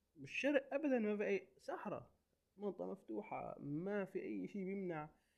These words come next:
أي شي، أي جيش يتقدم عليك.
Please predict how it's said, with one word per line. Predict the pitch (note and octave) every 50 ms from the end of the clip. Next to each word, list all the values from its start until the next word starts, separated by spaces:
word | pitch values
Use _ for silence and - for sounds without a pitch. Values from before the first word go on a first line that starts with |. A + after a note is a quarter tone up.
| _ _ _ _ _ _
أي | F#3 G3 G3 F3+ E3+
شي، | D#3+ - - F#3 F3 E3 D#3 D3 -
أي | - F3+ F3+ E3+ D#3
جيش | D3 E3 F3+ F#3 D#3 - D3+
يتقدم | C#3 - - E3 D3 C3+ A#2+ A#2+ A#2 A#2
عليك. | G#2+ A2 G#2+ - -